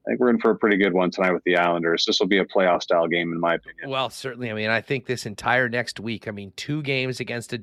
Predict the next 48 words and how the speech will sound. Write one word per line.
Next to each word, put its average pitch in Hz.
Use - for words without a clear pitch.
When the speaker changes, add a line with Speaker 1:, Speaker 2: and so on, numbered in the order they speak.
Speaker 2:
desperate 120
Av-, 120
uh, 120
uh, 113
Islander 123
team, 117
with 107
a 90
home 147
game 131
against 113
the 113
Avalanche, 120
and 135
then 120
the 101
Kings 147
on 123
the 120
Speaker 1:
Yeah. 92
Speaker 2:
other 98
side 123
of 120
it. 120
I 117
mean, 113
um, 120
th-, 135
these 135
Speaker 1:
At -
home 143
Speaker 2:
games 151
Speaker 1:
and 127
home 135
Speaker 2:
should 131
Speaker 1:
with 120
the 107
Oilers, 127
like, 113
come 113
on. 107
Speaker 2:
Well, 147
Speaker 1:
Like 151
Speaker 2:
a-, 175
a-, -
on 208
deadline 233
day. 104